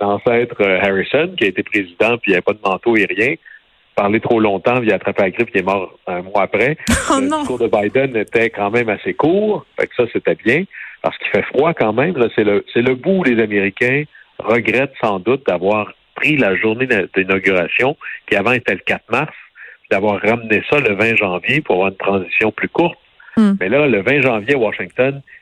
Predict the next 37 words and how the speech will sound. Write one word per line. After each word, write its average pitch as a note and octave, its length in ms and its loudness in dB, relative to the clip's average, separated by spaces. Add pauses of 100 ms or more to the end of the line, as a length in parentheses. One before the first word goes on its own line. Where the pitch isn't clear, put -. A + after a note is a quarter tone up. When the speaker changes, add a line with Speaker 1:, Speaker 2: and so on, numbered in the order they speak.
(120)
Speaker 1:
il G#2 100 -8
peut D3+ 180 0
faire G#2+ 220 0
froid. A#2+ 280 0 (320)
Et D#2 100 -6
là, A2+ 140 2
c'est - 80 -14
quand A2+ 140 0
même C#3 180 2
un A#2 80 2
peu A#2+ 160 -2
frisquet, G#2+ 520 -2
là. E2 140 -8 (540)
Mais G2+ 160 0
ça B2 100 2
reste, C#3+ 500 -2
euh, F#2+ 360 2
un, F#2 220 0
un G2 120 2
changement G2+ 400 2
très - 220 -2
fort. B2 360 2
Puis - 100 -6
là, A2 100 2
il A2 80 2
va F2+ 120 2
y F2+ 40 2
avoir G2+ 180 0
des F2+ 180 -4
symboles G2+ 480 0 (360)
encore C3 320 0
plus - 140 -10
forts G#2+ 280 0
d'unité G#2 640 -4
et D#3+ 140 4
de B2 120 2
continuité. G2 880 -4